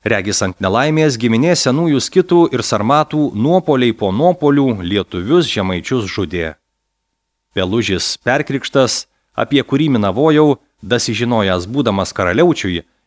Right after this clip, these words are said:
jog žemaičiuose duktė vieno didžiai turtingo ūkininko diduomenės išteka, vildamos, jog visa diduomenė Lietuvos ir žemaičių bus suvadinta ant jos godos, pažadėjo kryžeiviams visą aną tenai išžudyti ir gyvą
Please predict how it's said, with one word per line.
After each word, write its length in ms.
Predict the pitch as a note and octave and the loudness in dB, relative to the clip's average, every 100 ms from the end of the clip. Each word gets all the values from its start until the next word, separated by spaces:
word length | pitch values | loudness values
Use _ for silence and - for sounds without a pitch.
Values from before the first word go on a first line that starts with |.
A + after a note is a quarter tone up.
| - | -4
jog 240 | G#2 F2 | -2 -2
žemaičiuose 720 | G2+ B2 F3 - D3+ - C3+ A#2+ F2 | -2 -2 -2 0 0 2 2 0 -2
duktė 540 | G#2+ D#3+ - G#2 F#2+ E2 | -6 -6 -2 0 0 -2
vieno 380 | G#2+ C#3+ A#2 F2+ | -2 -2 0 -2
didžiai 380 | E2 G2 E3+ E3 | -4 0 0 0
turtingo 480 | A#2 - D#3+ A#2+ G#2+ | -2 -2 0 0 0
ūkininko 560 | D#3 D#3+ A#2 G#2+ G2+ | -2 -2 -2 -2 -4
diduomenės 680 | F2+ G2+ D3+ B2 G2+ F2 - | -4 -2 0 0 -2 -4 -4
išteka, 560 | E3 - C#3 C3+ A#2 - _ _ - | -4 -2 -2 0 -2 -4 _ _ -4
vildamos, 720 | C#3+ F#3+ D3 C#3 C#3 - - _ _ G2 | 2 4 4 2 0 0 -10 _ _ -4
jog 260 | A2 G2 F#2+ | -2 -2 -4
visa 260 | G2+ D#3+ | -4 -2
diduomenė 540 | C3 A2 B2+ G#2+ F#2+ F2+ | -2 -2 0 0 -2 0
Lietuvos 500 | F2+ - G2+ D#3+ - | -2 -2 -2 -2 -2
ir 140 | F#2+ | -4
žemaičių 420 | G2 G#2 C#3+ - | -4 -2 -2 -4
bus 240 | F#2+ C#3+ - | -4 -4 -4
suvadinta 560 | G2+ F#2 A2+ C3 G#2+ | -4 -2 -2 0 -2
ant 160 | F2 E2 | -4 -4
jos 300 | A#2+ G#2 E2+ | -2 -2 -2
godos, 500 | F2+ E2+ D3+ F3+ - _ _ _ _ | -6 0 2 2 -2 _ _ _ _
pažadėjo 480 | G#2+ G2+ F#2 A#2 F#2 | -6 -4 -2 0 0
kryžeiviams 720 | G2+ F2+ C#3 C3+ B2 A2 - _ _ | -4 -2 -2 0 -2 -2 -8 _ _
visą 360 | F#2 D#3+ - B2 | -2 0 0 -2
aną 160 | A#2+ A2+ | -2 -4
tenai 280 | G2+ G#2 G2+ | -2 -2 -2
išžudyti 680 | A#2 G2+ A#2 G#2+ F#2+ - F2 - _ _ - | -4 -4 -2 -2 -4 -6 -8 -8 _ _ -4
ir 120 | G#2 | -4
gyvą 300 | G2 E3+ C#3+ | 0 2 2